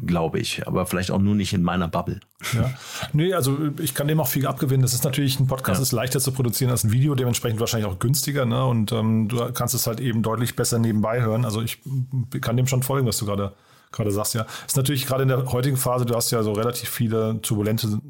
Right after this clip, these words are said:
Speaker 2: Zeiten gerade, ähm, und, und auch Startups, die, was weiß ich, diese ganzen
Speaker 1: Mhm.
Speaker 2: Entlassungen irgendwie kommunizieren müssten und so weiter. Vielleicht sind das sogar Kanäle, die man dafür nutzen könnte eigentlich, ne?
Speaker 1: Ja, H-R-Bereich,
Speaker 2: Ja.
Speaker 1: super wichtig.
Speaker 2: Ja.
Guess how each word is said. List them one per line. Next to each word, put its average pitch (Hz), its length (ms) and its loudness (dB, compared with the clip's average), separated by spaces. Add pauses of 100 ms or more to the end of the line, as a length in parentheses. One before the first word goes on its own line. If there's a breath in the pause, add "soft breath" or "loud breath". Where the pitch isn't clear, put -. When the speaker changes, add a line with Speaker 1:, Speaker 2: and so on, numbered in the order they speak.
(200)
Speaker 2:
Zeiten 120 420 0
gerade, 117 560 0
ähm, 110 360 0
und, 104 200 0
und 110 140 0
auch 104 340 -4
Startups, 107 440 -2
die, 110 140 0
was 101 120 0
weiß 101 80 0
ich, 101 180 -4
diese 101 180 -2
ganzen 104 340 0 (520 loud breath)
Speaker 1:
Mhm. - 80 -2
Speaker 2:
Entlassungen 135 460 2
irgendwie 131 440 0
kommunizieren 127 460 2
müssten 123 200 0
und 120 60 4
so 110 80 2
weiter. 117 140 0
Vielleicht 110 220 0
sind 117 120 2
das 117 140 0
sogar 117 260 0
Kanäle, 123 520 0
die 123 80 2
man 123 100 2
dafür 117 200 0
nutzen 131 280 2
könnte 104 260 0
eigentlich, 101 260 -6
ne? 113 160 -2 (220)
Speaker 1:
Ja, 87 340 0
H-R-Bereich, 85 840 0
Speaker 2:
Ja. 98 60 -8
Speaker 1:
super 113 440 0
wichtig. 151 320 -2
Speaker 2:
Ja. 101 80 -6